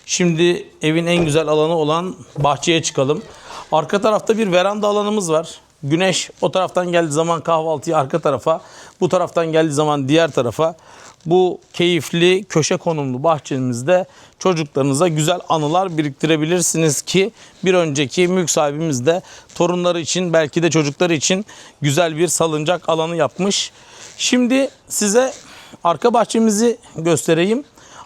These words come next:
Arka bahçemizde mangal alanımız var. Barbekü, taş bir barbekümüz var. Ayrıca evimizin kamera sistemi kurulu. Ee, yani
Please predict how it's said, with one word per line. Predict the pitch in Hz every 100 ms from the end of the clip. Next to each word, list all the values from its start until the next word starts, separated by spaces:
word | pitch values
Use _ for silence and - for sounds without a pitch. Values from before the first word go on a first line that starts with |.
| -
Arka | 160 240 226
bahçemizde | - 226 214 170 170 247 285 -
mangal | 165 185 202 208
alanımız | 190 190 190 196 160
var. | 143 196 - - - -
Barbekü, | 139 156 170 170 - 180 180 - - - - - - -
taş | 175 - 170
bir | 160 139
barbekümüz | 156 160 151 175 170 143
var. | 165 - - - - -
Ayrıca | 165 196 196 220
evimizin | 220 220 208 208
kamera | - 190 208 214
sistemi | - - 226 220
kurulu. | - 202 214 175 175 - _ _ - - _ _ _ _ - - - - _ -
Ee, | 151 156 156 156 156 151 151 151 165 - _ _ - - - _ -
yani | 196 247 254 247